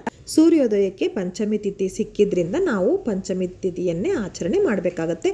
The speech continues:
ಹಾಗೆ ಪಂಚಮಿಯ ದಿನ ಯಾವ ಒಂದು ದೇವಿ ಆರಾಧನೆ ಇರುತ್ತೆ, ಅದನ್ನೇ ನಾವು ಆರ್ಯ-, ಆರಾಧನೆ ಮಾಡ್ಬೇಕಾಗತ್ತೆ. ಈಗ ನಾನು ಹೇಳಿದ ಅರ್ಥ ಆಯ್ತು ಅಂತ ಅನ್ಕೊಳ್ತೀನಿ.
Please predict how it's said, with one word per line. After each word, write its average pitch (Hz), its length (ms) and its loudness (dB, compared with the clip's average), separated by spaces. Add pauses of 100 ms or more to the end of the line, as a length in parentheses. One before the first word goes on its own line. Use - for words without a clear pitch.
(320)
ಹಾಗೆ 294 240 2
ಪಂಚಮಿಯ 247 600 0
ದಿನ 208 240 2
ಯಾವ 214 540 0
ಒಂದು 180 500 0
ದೇವಿ 185 300 2
ಆರಾಧನೆ 175 560 -2
ಇರುತ್ತೆ, 240 380 0
ಅದನ್ನೇ 180 360 -2
ನಾವು 196 300 0
ಆರ್ಯ-, 156 380 -2
ಆರಾಧನೆ 170 440 -4
ಮಾಡ್ಬೇಕಾಗತ್ತೆ. 156 960 -4 (440)
ಈಗ 180 200 2
ನಾನು 170 220 -2
ಹೇಳಿದ 180 300 2
ಅರ್ಥ - 260 -6
ಆಯ್ತು 165 300 -6
ಅಂತ 156 200 -6
ಅನ್ಕೊಳ್ತೀನಿ. 147 560 -6